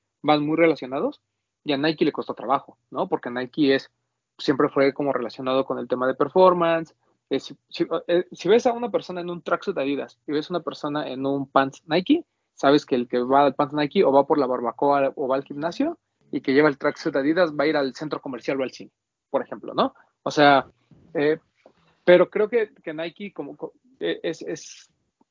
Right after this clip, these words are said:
es chistoso, ¿no? Porque a, a pesar de que es la marca más poderosa, no lo vamos a negar, y que su influencia está ahí, y que ellos pueden de un día para otro, como lo hicieron en dos mil diecisiete, ¿no? Que dijeron, "Aquí está Virgil",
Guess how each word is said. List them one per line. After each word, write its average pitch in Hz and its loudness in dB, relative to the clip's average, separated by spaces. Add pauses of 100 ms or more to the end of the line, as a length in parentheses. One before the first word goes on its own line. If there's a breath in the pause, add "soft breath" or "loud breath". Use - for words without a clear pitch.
(200)
es 202 0
chistoso, 165 2
¿no? 180 0
Porque 160 -2
a, 143 0
a - -6
pesar 175 -2
de 190 -6
que - -2
es 175 0
la 180 2
marca 180 2
más 156 4
poderosa, 147 -2
no 170 -2
lo 156 2
vamos 147 -2
a 127 -14
negar, 123 -4
y 160 -4
que 123 -10
su - -14
influencia 139 -4
está 131 -4
ahí, 160 -2 (360)
y 139 0
que 143 4
ellos 151 4
pueden 156 2
de 131 -6
un 139 -4
día 151 0
para 131 -2
otro, 147 2 (380)
como 135 -6
lo 139 0
hicieron 170 0
en 147 -4
dos 123 -6
mil 156 -6
diecisiete, 156 -4
¿no? 196 -8
Que - -8
dijeron, 143 -6
"Aquí - -12
está - 0
Virgil", 165 2